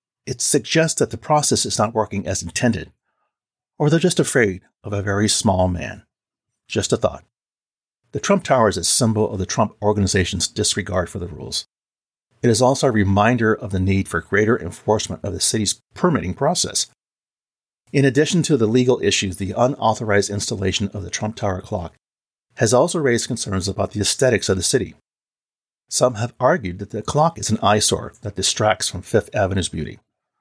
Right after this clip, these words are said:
Others have defended the clock, saying that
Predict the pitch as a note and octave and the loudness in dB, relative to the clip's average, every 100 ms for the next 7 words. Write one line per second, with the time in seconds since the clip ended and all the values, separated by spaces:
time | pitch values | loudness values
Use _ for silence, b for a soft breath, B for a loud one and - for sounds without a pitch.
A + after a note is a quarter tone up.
0 | _ _ _ G2 G2 G2 G#2+ G#2+ - D#3+ | _ _ _ 0 2 2 0 0 2 2
1 | E3+ - - C#2+ _ _ _ - A#2 A2 | 2 -4 -10 -12 _ _ _ -4 2 4
2 | G#2 G2+ | 4 2